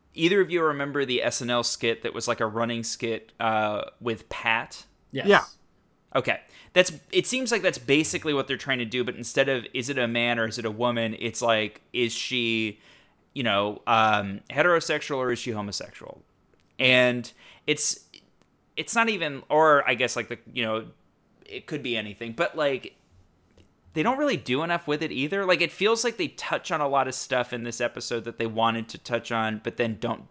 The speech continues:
Speaker 1: want to do anything with. It's a very weird episode.
Speaker 3: Yeah, it feels like
Speaker 2: Yeah.
Speaker 3: they, they had enough to do, like, a three-episode arc with these characters, and, like, yeah, let's just try to fit it into one, though.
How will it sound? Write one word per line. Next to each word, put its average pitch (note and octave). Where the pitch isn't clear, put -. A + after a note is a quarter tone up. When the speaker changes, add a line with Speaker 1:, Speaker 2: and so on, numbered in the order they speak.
Speaker 1:
want A2+
to B2
do G#2+
anything G#2
with. -
It's C3+
a B2+
very F3+
weird B2
episode. -
Speaker 3:
Yeah, G#3
it F#3+
feels D4
like C4+
Speaker 2:
Yeah. F#3
Speaker 3:
they, D#3
they F3
had F#3+
enough D#3
to E3
do, D3
like, C#3
a B2+
three-episode C#3
arc B2
with A#2
these A#2
characters, B2
and, B2+
like, C3
yeah, B3
let's C4
just D#4
try A#3+
to G3+
fit E3+
it D3
into C3
one, A2+
though. -